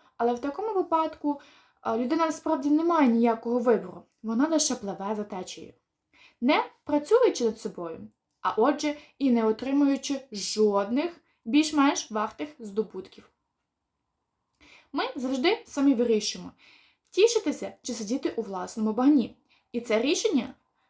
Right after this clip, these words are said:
до якого варто бути готовим щосекунди. І прийняти його заздалегідь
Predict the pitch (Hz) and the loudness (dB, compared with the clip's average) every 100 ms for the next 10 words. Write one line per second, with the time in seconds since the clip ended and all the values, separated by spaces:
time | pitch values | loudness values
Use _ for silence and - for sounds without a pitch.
0 | _ 226 226 254 247 214 196 226 277 - | _ 4 4 2 0 0 2 2 2 -2
1 | 208 190 240 240 240 208 208 202 214 202 | -8 -4 -6 -4 -4 -4 -6 -4 -4 -6
2 | - - 214 220 208 175 156 - _ _ | -10 -12 -6 -6 -6 -10 -12 -14 _ _
3 | _ - 220 196 196 202 285 349 240 202 | _ -10 -6 -6 -4 0 0 0 -2 -4
4 | 190 180 180 180 175 - | -8 -10 -10 -10 -10 -14